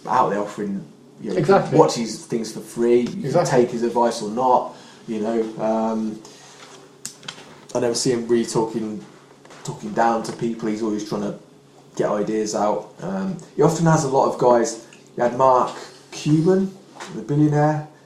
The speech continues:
Speaker 2: Okay.
Speaker 1: that just came round to his house and they shot a bit of basketball. And I think he owns, what, a basketball team or something and does a few other things. And he was saying, you know, what do, what was it like to make a billion dollars and,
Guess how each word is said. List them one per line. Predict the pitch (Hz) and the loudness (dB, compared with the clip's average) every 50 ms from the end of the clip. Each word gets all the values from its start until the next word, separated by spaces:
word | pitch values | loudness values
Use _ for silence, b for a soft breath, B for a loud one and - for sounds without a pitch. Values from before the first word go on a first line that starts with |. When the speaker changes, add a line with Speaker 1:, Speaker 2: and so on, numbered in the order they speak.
| b b - | b b -14
Speaker 2:
Okay. | 143 131 | -12 -10
Speaker 1:
that | 123 - 131 123 | -8 -8 -8 -8
just | 120 - | -8 -6
came | - 131 117 | -4 -4 -2
round | 117 117 117 | -2 -2 -4
to | 113 | -4
his | 104 - | -6 -6
house | - 120 120 117 117 - 110 | -4 -4 -4 -4 -4 -4 -6
and | 101 | -6
they | - | -6
shot | - 120 - - | -4 -6 -6 -4
a | |
bit | - 87 | -4 -6
of | 82 - | -4 -2
basketball. | 110 104 110 - - - 98 104 104 104 104 101 | -2 -2 -2 -4 -6 -8 -6 -4 -2 -2 -2 -2
And | 101 101 | -2 -4
I | - | -6
think | - 117 113 | -6 -6 -4
he | 113 107 | -2 -2
owns, | 104 101 98 101 | -2 -2 -4 -4
what, | 101 - 98 | -6 -6 -6
a | 98 | -6
basketball | 92 - - 107 107 - - - - | -6 -4 -4 -4 -4 -4 -8 -10 -12
team | - - 110 101 101 | -10 -10 -8 -8 -8
or | 98 | -8
something | 98 107 101 101 98 101 | -8 -10 -10 -10 -12 -12
and | 104 101 95 | -12 -12 -12
does | 107 - - | -10 -10 -10
a | - - B B B B B B B B B | -12 -12 B B B B B B B B B
few | - 113 107 101 | -4 -4 -2 -2
other | 101 101 | -2 -4
things. | - - 104 104 101 101 101 - - | -4 -6 -6 -4 -4 -6 -8 -8 -10
And | 104 101 98 - B B B B B B B B | -10 -10 -10 -14 B B B B B B B B
he | - | -8
was | 107 104 - | -8 -6 -6
saying, | - 113 104 101 98 | -4 -4 -4 -4 -4
you | 101 101 | -4 -6
know, | 101 101 98 | -6 -6 -6
what | 98 104 101 - - - | -4 -4 -6 -6 -6 -6
do, | 107 101 85 | -4 -4 -4
what | 82 110 101 | -2 -4 -6
was | - - | -6 -6
it | - | -6
like | 110 104 98 | -6 -6 -6
to | - - 95 | -6 -8 -8
make | - - | -8 -8
a | |
billion | - - 135 131 135 131 117 131 | -8 -4 -4 -2 0 -2 0 2
dollars | 131 127 131 127 127 127 107 | 2 4 4 4 4 2 0
and, | 101 98 92 85 | -2 -4 -6 -6